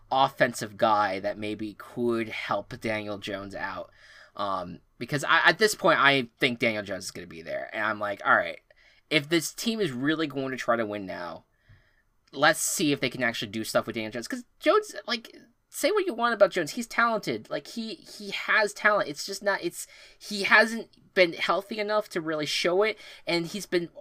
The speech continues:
on teams that have been <laughs> so injured and just have not been coached well. And I, I'm willing, I'm willing to give him one more shot, especially 'cause this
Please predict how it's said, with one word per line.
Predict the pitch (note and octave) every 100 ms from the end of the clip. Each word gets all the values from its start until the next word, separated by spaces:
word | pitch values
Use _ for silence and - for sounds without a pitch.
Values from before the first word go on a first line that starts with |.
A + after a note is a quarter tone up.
| -
on | E3+ F#3+ -
teams | - F#3 F3+ F#3+
that | E3+
have | D#3+ C#3+
been | C#3
<laughs> |
so | - C#4+ D#3+
injured | D#3+ D#3+ E3+ E3
and | C#3+ C3+
just | C#3+ -
have | D#3 C3+
not | C#3+ D3+
been | D#3+
coached | - D3 C#3 -
well. | A#2+ A2+ G#2+ - - - - _
And | C3 B2 A#2+ A#2 - -
I, | C3 D#3 D#3 - -
I'm | E3 F#3 E3+
willing, | D3+ F3 F#3 F3+ F3 E3
I'm | - E3 F3+
willing | D#3+ F3 F3
to | D#3+
give | C#3+ D3 C#3+
him | C3+ A#2+
one | A#2+
more | A#2+ A#2
shot, | - - C3 A2 A2
especially | B2+ - D#3 F3
'cause | - C#3+
this | C3+ C#3